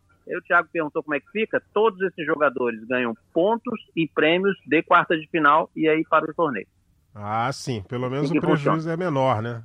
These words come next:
Speaker 2: Prejuízo
Speaker 1: Não, todos eles ganham quartas de final. Isso.
Speaker 2: É o
Speaker 1: Ninguém ganha nem premiação de semi, nem de vice, nem nada. E a pontuação pra todos de quarta.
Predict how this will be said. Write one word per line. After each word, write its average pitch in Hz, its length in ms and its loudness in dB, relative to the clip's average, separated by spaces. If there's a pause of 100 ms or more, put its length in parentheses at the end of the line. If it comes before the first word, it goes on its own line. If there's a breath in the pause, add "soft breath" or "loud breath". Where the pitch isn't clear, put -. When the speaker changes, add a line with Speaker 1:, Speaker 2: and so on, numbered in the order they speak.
(100)
Speaker 2:
Prejuízo 127 680 -8
Speaker 1:
Não, 135 180 2
todos 151 240 4
eles 156 220 4
ganham 160 180 4
quartas 156 340 2
de - 60 -18
final. 101 320 -4
Isso. 92 100 -16 (220)
Speaker 2:
É 107 80 -12
o - 20 -8
Speaker 1:
Ninguém 123 320 0
ganha 131 200 0
nem 139 120 -2
premiação 127 460 0
de 110 100 -10 (120)
semi, 151 400 -2
nem 120 160 -4
de 107 100 -14
vice, 139 500 0
nem 131 140 0
nada. 95 200 -2 (440)
E 117 220 2
a 117 40 4
pontuação 127 520 0
pra 131 120 2
todos 131 300 -2
de 139 60 -8
quarta. 95 260 -4